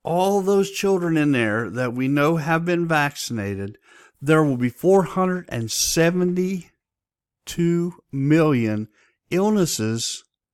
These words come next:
and over one million five hundred thousand deaths. One point five million deaths, four hundred seventy-two million illnesses averted simply because of the increase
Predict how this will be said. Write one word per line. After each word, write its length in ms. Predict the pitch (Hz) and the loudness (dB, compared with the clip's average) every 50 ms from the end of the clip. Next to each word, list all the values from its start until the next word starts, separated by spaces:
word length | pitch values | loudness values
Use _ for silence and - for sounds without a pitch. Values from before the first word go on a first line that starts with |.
| _ _ _ _ _ _ _ _ _ _ - | _ _ _ _ _ _ _ _ _ _ -8
and 280 | - 147 151 147 143 - - | -4 -2 -2 -2 -4 -4 -2
over 460 | 147 170 170 160 147 147 151 143 143 | 0 0 2 0 0 -2 -2 0 0
one 520 | 139 135 143 156 180 185 190 185 180 170 160 | 0 0 0 2 2 2 2 0 0 0 2
million 480 | 156 151 147 156 156 151 151 156 156 - _ _ | 2 2 2 4 2 2 2 0 -2 -6 _ _
five 320 | - 135 139 147 147 139 | -6 -4 -2 -2 -2 -4
hundred 340 | 123 143 143 143 143 139 139 | -4 -4 -4 -4 -4 -6 -8
thousand 640 | - - 123 120 123 123 127 127 127 123 117 110 107 | -8 -6 -6 -4 -4 -4 -4 -4 -4 -6 -6 -6 -6
deaths. 380 | 104 101 95 90 90 - - - | -6 -6 -6 -6 -8 -10 -8 -2
One 160 | 127 151 170 | 0 0 0
point 240 | 165 175 180 180 170 | 0 0 0 0 0
five 260 | - 170 165 165 160 | 0 0 0 0 0
million 460 | 160 156 147 147 151 143 127 123 107 | 0 0 0 0 0 0 -2 -2 -2
deaths, 460 | 107 127 131 143 151 156 - - - - _ - - - _ _ _ | 0 2 2 2 2 0 -2 -6 -10 -12 _ -20 -20 -20 _ _ _
four 260 | - 165 170 175 170 | -6 -4 -2 -2 -2
hundred 260 | 170 170 170 98 - | -2 -4 -4 -6 -8
seventy-two 480 | - - 165 147 139 135 131 - - 131 | -8 -6 -4 -4 -4 -6 -6 -6 -4 -4
million 340 | 135 131 127 127 120 113 82 | -2 -2 -2 -2 -2 -4 -4
illnesses 520 | 123 156 156 151 151 147 - 147 139 - - _ _ _ _ _ - - - | -2 -2 -2 -2 -2 -2 -4 -6 -6 -6 -10 _ _ _ _ _ -20 -10 -6
averted 840 | - 139 123 123 135 170 190 214 214 196 160 127 95 80 95 101 - - | -6 -4 -4 0 2 4 6 8 8 8 6 6 2 0 -2 -8 -14 -12
simply 560 | - - - - 170 190 202 196 - 202 196 | -8 -6 -4 -2 0 -2 -2 0 0 0 0
because 880 | 190 196 185 - - - - 214 208 196 170 135 120 110 110 - - - _ _ - - - - - - - | 0 -2 -6 -8 -10 -8 -6 -2 0 0 0 0 0 -2 -4 -6 -10 -14 _ _ -20 -20 -20 -20 -20 -10 -6
of 180 | - 151 143 135 | -4 -4 -2 -2
the 180 | 151 160 - - - | -2 -2 -4 -6 -4
increase 1200 | - 196 214 214 208 185 - - - - 156 151 131 110 101 98 98 - - - - - - | -2 0 0 0 0 -2 -4 -8 -6 -4 -2 -2 -2 -2 -4 -6 -8 -8 -8 -8 -8 -10 -14